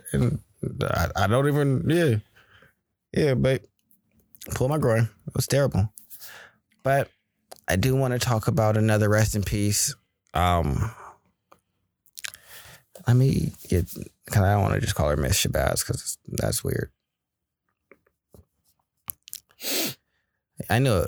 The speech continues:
yeah. So rest in peace to Malika Shabazz, the daughter of Malcolm X. Um, she passed away in her home. And I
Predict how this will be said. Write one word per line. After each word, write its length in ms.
yeah. 300
So 160
rest 200
in 60
peace 200
to 100
Malika 340
Shabazz, 720
the 100
daughter 240
of 100
Malcolm 320
X. 400
Um, 580
she 180
passed 380
away 800
in 160
her 160
home. 800
And 360
I 160